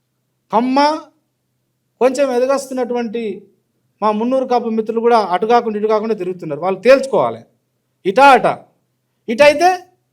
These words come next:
అధ్యయనం చేయాలా, కింద ఉన్న వాళ్ళను చేయందించుకొని ఉద్యమానికి నాయకత్వం వహించాలి. కాబట్టి ఇంత స్పష్టత మనకు అవసరం మిత్రులారా. క్లాస్ రూములలో పాఠాలు చెప్పడం అనేది మాకు కొంచెం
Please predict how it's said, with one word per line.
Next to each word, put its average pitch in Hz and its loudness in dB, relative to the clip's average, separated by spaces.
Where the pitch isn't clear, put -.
అధ్యయనం 311 4
చేయాలా, 311 4
కింద 311 0
ఉన్న 320 2
వాళ్ళను 294 0
చేయందించుకొని 262 -2
ఉద్యమానికి 240 -4
నాయకత్వం 202 -4
వహించాలి. 117 -12
కాబట్టి 285 0
ఇంత 294 0
స్పష్టత 269 -6
మనకు 233 -4
అవసరం 220 -2
మిత్రులారా. 226 -4
క్లాస్ 226 2
రూములలో 277 0
పాఠాలు 240 -2
చెప్పడం 240 -4
అనేది 240 -6
మాకు 202 -4
కొంచెం 202 -6